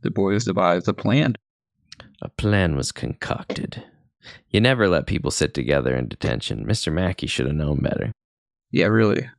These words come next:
Speaker 1: It's fucking detention.
Speaker 2: Ay, ay, ay. Be quiet, I'm quiet.
Speaker 1: Okay, <laughs> yeah.
Speaker 2: <laughs>
Speaker 1: Shh, okay. He literally shushed and he
Speaker 2: He's giving,
Speaker 1: stayed.
Speaker 2: like, a speech about detention, and they're just talking over it. They don't,
Speaker 1: Yeah.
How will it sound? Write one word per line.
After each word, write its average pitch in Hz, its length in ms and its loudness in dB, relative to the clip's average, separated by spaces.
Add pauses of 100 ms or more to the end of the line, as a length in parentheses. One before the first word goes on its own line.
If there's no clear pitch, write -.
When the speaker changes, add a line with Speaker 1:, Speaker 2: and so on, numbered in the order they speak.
(120)
Speaker 1:
It's 127 140 -8
fucking 120 240 2
detention. 117 600 0
Speaker 2:
Ay, - 320 -2
ay, - 240 -2
ay. 62 280 0 (380)
Be 147 100 -16
quiet, 131 320 4
I'm 127 100 2
quiet. 139 340 0 (420)
Speaker 1:
Okay, 165 240 2
<laughs> 151 140 2
yeah. 165 720 4 (140)
Speaker 2:
<laughs> - 140 -20
Speaker 1:
Shh, - 580 -12 (180)
okay. 143 380 4 (480)
He 196 120 8
literally 175 460 4
shushed - 640 0
and 131 140 4
he 139 60 8
Speaker 2:
He's 160 140 6
giving, 190 220 8
Speaker 1:
stayed. 180 60 6
Speaker 2:
like, 147 140 4
a 110 80 6
speech 123 460 2
about 90 340 4
detention, 87 640 2
and 76 180 2
they're 80 180 4
just 80 260 -2
talking 76 380 0
over 62 280 0
it. 58 140 2
They - 120 2
don't, - 120 2
Speaker 1:
Yeah. - 100 8